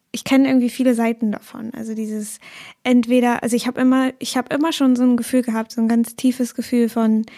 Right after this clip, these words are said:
ähm, ich weiß irgendwie, was richtig ist für mich und ich weiß auch,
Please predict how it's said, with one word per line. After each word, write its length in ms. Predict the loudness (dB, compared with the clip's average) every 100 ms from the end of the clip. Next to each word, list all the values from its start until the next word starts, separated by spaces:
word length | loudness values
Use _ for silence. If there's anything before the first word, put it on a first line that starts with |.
| -20 -20 -20 -4
ähm, 720 | 0 2 4 4 4 4 0 -4 _ _ _ _ -6
ich 180 | -4 0
weiß 240 | 2 4 4
irgendwie, 320 | 4 4 2
was 180 | -2 -2
richtig 340 | -4 -6 -8
ist 240 | -8 -8
für 120 | -2 0
mich 400 | 0 -2 -8 -2
und 220 | 2 2
ich 180 | 0 -2
weiß 300 | 0 0 -2
auch, 320 | -2 0 -2